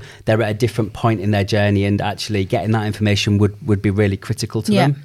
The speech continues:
Speaker 2: One thing that's really important to understand with the P G T is that it doesn't go on to result on a transfer on that cycle. So you would have your eggs collected, your embryos formed, um, you'd have your biopsy performed on your embryos, and then the embryos would be frozen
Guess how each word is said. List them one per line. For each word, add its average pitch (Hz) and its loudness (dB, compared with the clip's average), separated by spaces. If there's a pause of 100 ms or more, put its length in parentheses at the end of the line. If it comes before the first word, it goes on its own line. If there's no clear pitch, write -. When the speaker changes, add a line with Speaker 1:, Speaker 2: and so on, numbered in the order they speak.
Speaker 2:
One 233 2
thing 233 0
that's 220 -2
really 202 0
important 196 -4
to 202 -4
understand 180 -2
with - -8
the 180 -8
P 175 -8
G 180 -10
T 175 -6
is 170 -6
that 180 -6 (960)
it - -2
doesn't 196 -4
go 175 -2
on 175 -6
to - -8
result 175 -4
on 175 -6
a 160 -6
transfer - -6
on 170 -4
that 170 -6
cycle. 156 -6 (440)
So 180 0
you 175 0
would 170 -6
have 190 -6
your 175 -2 (220)
eggs 208 -2
collected, 196 -6
your 160 -8
embryos 196 -4
formed, 185 -6 (480)
um, 170 -2
you'd 180 -6
have 190 -6
your 180 -4
biopsy 190 -4
performed 180 -8
on 175 -6
your 175 -6
embryos, 175 -6
and 180 -4
then 175 -2
the 170 -6
embryos 170 -6
would 170 -8
be 175 -6
frozen 160 -6